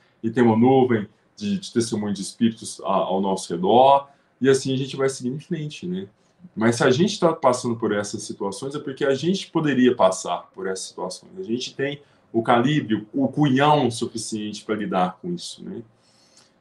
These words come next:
E seguir em frente. É, se a concórdia te pede cooperação, não retardes o atendimento.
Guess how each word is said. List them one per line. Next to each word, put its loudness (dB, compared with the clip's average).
E 0
seguir -2
em 0
frente. -6
É, 2
se -2
a 4
concórdia 4
te -8
pede 0
cooperação, -4
não 2
retardes 2
o 2
atendimento. -6